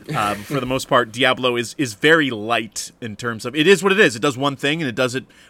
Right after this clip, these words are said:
pretty goddamn well. And the balancing of the, the gear and the loot, uh, that all keeps you going. So I'm not, I'm not by any stretch of the imagination saying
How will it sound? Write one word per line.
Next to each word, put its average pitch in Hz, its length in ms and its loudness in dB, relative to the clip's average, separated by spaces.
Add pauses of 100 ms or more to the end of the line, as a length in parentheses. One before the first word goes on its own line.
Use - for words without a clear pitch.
pretty 175 260 0
goddamn 139 540 2
well. 113 320 0
And 127 160 -6
the 113 60 -2
balancing 151 480 0
of 113 100 -4
the, 113 180 -6
the 104 140 -8
gear 113 320 -4
and 113 80 -6
the 104 60 -8
loot, 110 400 -8 (400)
uh, 120 160 -2
that 208 160 6
all 247 100 6
keeps - 240 -4
you 165 80 -6
going. 117 380 2
So 156 100 0
I'm 165 80 4
not, 247 140 6
I'm 220 80 2
not 247 160 2
by 139 100 8
any 156 160 2
stretch 135 240 -2
of 123 60 -6
the 123 40 -6
imagination 117 440 -6
saying 110 320 -4